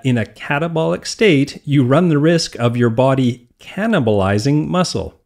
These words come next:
It's kinda gross, isn't it? But anyway, let's move on. Being in an anabolic state now means that your body is building or repairing tissue.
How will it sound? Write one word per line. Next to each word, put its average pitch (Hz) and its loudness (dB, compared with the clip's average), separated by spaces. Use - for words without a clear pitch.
It's - -20
kinda 131 -6
gross, 120 -2
isn't 101 -6
it? - -16
But 143 4
anyway, 110 4
let's 151 2
move 147 6
on. 87 -2
Being 208 4
in 139 2
an 110 0
anabolic 135 -2
state 87 -10
now 107 -2
means 143 2
that 147 -4
your 135 2
body 139 2
is 127 2
building 113 2
or 127 2
repairing 113 -2
tissue. 87 -6